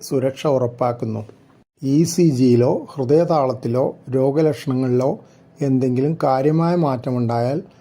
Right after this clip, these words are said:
ഉടൻ തന്നെ പരിശോധന അവസാനിപ്പിക്കുകയും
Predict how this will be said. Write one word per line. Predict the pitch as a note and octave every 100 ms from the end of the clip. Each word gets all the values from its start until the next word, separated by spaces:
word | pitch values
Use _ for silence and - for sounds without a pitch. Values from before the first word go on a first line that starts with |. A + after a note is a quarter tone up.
| _ _
ഉടൻ | C3+ D3 E3+
തന്നെ | D#3+ C#3 C#3+
പരിശോധന | B2+ B2 - C#3+ C3+ D3+ -
അവസാനിപ്പിക്കുകയും | C3 A#2+ C3 C3 B2 A#2+ A#2+ A#2+ B2+